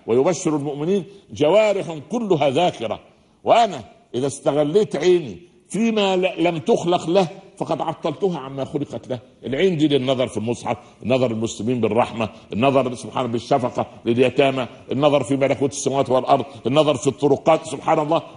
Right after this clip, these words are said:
هذا هو النظر. أما أستخدم النظر في أن أتعالى على خلق الله، وأنظر إلى الناس بكبر، وأنظر إلى الناس بازدراء واحتقار، هذا الكلام غير وارد. اللسان كذلك، سبحان الله، ذكره ليس مجرد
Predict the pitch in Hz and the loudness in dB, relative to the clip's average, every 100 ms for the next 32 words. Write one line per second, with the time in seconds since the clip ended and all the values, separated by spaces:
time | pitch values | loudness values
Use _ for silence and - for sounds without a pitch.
0 | - 202 202 190 190 190 190 139 - - | -2 2 4 4 2 0 -4 -6 -14 -20
1 | _ _ - 240 226 208 175 233 165 175 | _ _ -4 -2 0 -2 0 0 0 0
2 | 175 196 190 151 - - - 160 160 - | 0 2 2 0 -4 -12 -2 0 -2 -6
3 | 147 143 151 180 156 151 120 147 123 127 | -4 -2 0 0 0 -4 -2 -4 -4 -2
4 | 135 147 131 - - 143 170 156 143 139 | 2 2 0 -8 -2 0 2 -2 0 -2
5 | 139 160 - 131 131 165 147 - - 143 | 0 -2 -2 -4 0 0 0 -8 0 2
6 | 165 151 139 135 147 156 - - - 120 | 2 0 0 -2 0 -2 -4 -12 -4 -2
7 | 101 147 180 151 113 - - 151 147 - | 4 4 4 2 -4 -6 2 2 2 -10
8 | - - 127 135 - 147 135 160 139 156 | -20 -10 -8 -8 -8 -10 -4 -2 0 -2
9 | 135 - _ _ _ _ _ 123 113 131 | -4 -10 _ _ _ _ _ -2 0 4
10 | 196 185 156 160 185 131 - - _ - | 4 4 2 2 0 -2 -12 -20 _ -14
11 | 110 143 143 147 135 - - 127 - 175 | -6 -2 0 0 -2 -8 -4 -2 4 6
12 | 220 233 262 - - - - 202 - 185 | 6 4 -2 -6 -14 -18 -2 0 0 -2
13 | 165 196 180 | 2 2 2